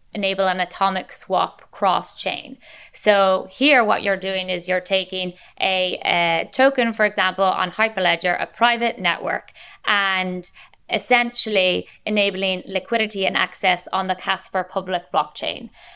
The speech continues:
Um, and they wanted to do that not only to access liquidity, but then also to have access to, you know, the added rich feature set associated with those kind of N F Ts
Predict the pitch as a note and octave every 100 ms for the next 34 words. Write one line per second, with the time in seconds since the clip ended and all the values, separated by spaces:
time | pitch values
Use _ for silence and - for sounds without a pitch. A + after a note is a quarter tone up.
0 | - F#3+ F3 E3+ F3 G3 G#3 G#3 G#3 G3+
1 | F3+ F3+ F#3+ F3+ - G3 F#3+ F#3 F#3 F3+
2 | - F#3 F3+ - F3 G3 - F4 E4 B3
3 | A#3+ B3 - - A#3+ A#3+ A#3 A3+ A3+ A3
4 | A3 G#3 F#3 F3+ F3+ F3+ - G#3 F#3+ F#3+
5 | F#3+ F3+ F3+ F3 - - - F#3+ F#3 -
6 | G3 F#3 - G3 F#3 F3+ G3 - G3 F#3
7 | F3+ F#3+ - - A#3 A3 - - - -
8 | - - - G3+ G3 G3+ F3+ F3+ F3 -
9 | - G3 G3+ G3 F#3 F3 - F3+ F3+ F#3
10 | F3 - - F3+ E3